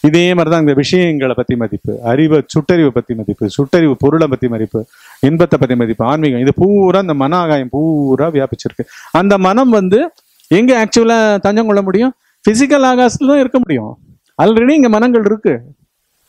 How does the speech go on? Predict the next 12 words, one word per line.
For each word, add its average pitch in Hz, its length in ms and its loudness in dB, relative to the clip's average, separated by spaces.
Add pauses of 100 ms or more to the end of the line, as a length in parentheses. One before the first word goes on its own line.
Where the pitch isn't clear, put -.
(2000)
ஒருத்தர் 156 340 0
இறந்து 254 280 2
போறான்னா 233 440 2
எங்க 233 220 2
போக 247 180 0
முடியும்? 135 380 -2 (760)
ஞானியினுடைய 240 720 2
இறப்பு 233 300 2
மாத்திரம் 214 300 0
என்ன 208 200 0
சொல்றாங்க 180 320 -2
அவங்க? 185 360 -4